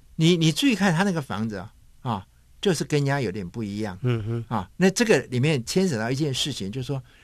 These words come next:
Speaker 1: 他当年，我刚刚讲啊，我们为什么要特别提，提他啊？就是说我们台湾的建筑要跟现代去接轨，你怎么去挂钩？
Speaker 2: 嗯。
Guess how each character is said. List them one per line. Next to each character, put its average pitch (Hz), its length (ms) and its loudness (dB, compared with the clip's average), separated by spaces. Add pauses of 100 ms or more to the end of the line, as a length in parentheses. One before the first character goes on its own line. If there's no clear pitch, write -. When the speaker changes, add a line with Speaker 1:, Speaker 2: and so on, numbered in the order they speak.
(340)
Speaker 1:
他 262 280 2
当 233 240 6
年， 131 140 2
我 110 100 0
刚 170 120 4
刚 214 80 6
讲 139 180 -2
啊， 101 220 -6 (960)
我 127 80 -2
们 170 100 6
为 240 80 8
什 160 100 4
么 127 60 4
要 143 80 2
特 156 160 2
别 123 120 2
提， 120 360 -4 (120)
提 110 180 -6
他 113 280 -2 (340)
啊？ 104 220 -6 (380)
就 240 100 -4
是 247 60 4
说 240 160 0 (280)
我 139 160 0
们 170 120 2
台 156 220 -2
湾 220 120 6
的 170 120 4
建 170 200 4
筑 127 120 0
要 160 160 0
跟 165 240 0 (320)
现 - 280 8
代 170 140 8
去 143 160 2
接 160 300 4
轨， 107 280 -4 (1000)
你 180 120 2
怎 139 140 2
么 117 60 0
去 175 120 2
挂 131 300 4
钩？ 110 280 -2 (140)
Speaker 2:
嗯。 113 300 2